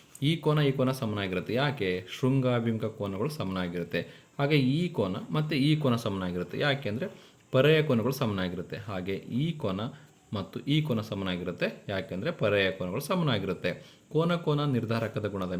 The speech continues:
ಮೇಲೆ ಈ ಒಂದು ತ್ರಿಭುಜ ಈ ಒಂದು ತ್ರಿಭುಜಕ್ಕೆ ಸಮರೂಪ ಆಗುತ್ತೆ. So, ಕೋನ ಎ ಓ ಬಿ is equal to ಕೋನ ಸಿ ಓ ಡಿ, ಶೃಂಗಾಭಿಮುಖ ಕೋನಗಳು ಸಮ.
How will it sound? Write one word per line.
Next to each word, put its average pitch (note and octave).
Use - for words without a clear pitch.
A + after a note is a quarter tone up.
ಮೇಲೆ C3
ಈ -
ಒಂದು B2
ತ್ರಿಭುಜ G2+
ಈ C#3+
ಒಂದು B2+
ತ್ರಿಭುಜಕ್ಕೆ F#2
ಸಮರೂಪ F#2
ಆಗುತ್ತೆ. F2+
So, C3
ಕೋನ A#2+
ಎ -
ಓ -
ಬಿ F#3
is D#3+
equal C3
to -
ಕೋನ G2+
ಸಿ A#2
ಓ -
ಡಿ, F#2
ಶೃಂಗಾಭಿಮುಖ B2+
ಕೋನಗಳು F#2
ಸಮ. E2+